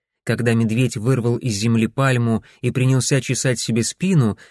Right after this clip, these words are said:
дядя громко рассмеялся — и мальчик посмотрел сначала на него, потом бросил быстрый взгляд на меня и снова вернулся к телевизору.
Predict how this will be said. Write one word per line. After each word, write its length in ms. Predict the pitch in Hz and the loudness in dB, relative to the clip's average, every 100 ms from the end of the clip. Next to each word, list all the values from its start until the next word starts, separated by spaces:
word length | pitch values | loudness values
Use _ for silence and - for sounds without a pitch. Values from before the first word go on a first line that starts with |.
| _ | _
дядя 340 | 120 135 123 123 | 2 2 4 2
громко 380 | 123 131 117 | 2 2 2
рассмеялся — 880 | 123 113 131 143 208 208 - - 98 - _ _ _ | 0 0 0 2 2 0 0 -2 -4 -10 _ _ _
и 120 | - 135 | 2 4
мальчик 520 | 165 202 156 170 151 | 4 2 -2 -4 -4
посмотрел 560 | 143 - 151 156 180 | -2 0 0 2 2
сначала 500 | 151 143 127 160 156 | 2 -2 -2 0 2
на 100 | 139 | 4
него, 540 | 127 120 110 98 127 202 _ _ - | 2 2 0 0 -2 -4 _ _ -2
потом 400 | 147 170 180 143 | -2 2 2 4
бросил 400 | 151 151 147 127 | 4 2 2 2
быстрый 360 | 156 - 143 | 2 2 -2
взгляд 380 | 120 113 135 131 | -2 0 2 2
на 80 | 120 | 2
меня 500 | 110 107 113 190 226 - _ _ - | 2 2 2 2 0 -4 _ _ -2
и 100 | 185 | -2
снова 440 | - 151 202 226 | 2 4 4 4
вернулся 500 | 180 160 151 160 160 | 4 4 4 2 0
к 60 | 139 | -2
телевизору. 760 | 143 135 101 92 92 - - | 0 0 0 -4 -8 -14 -20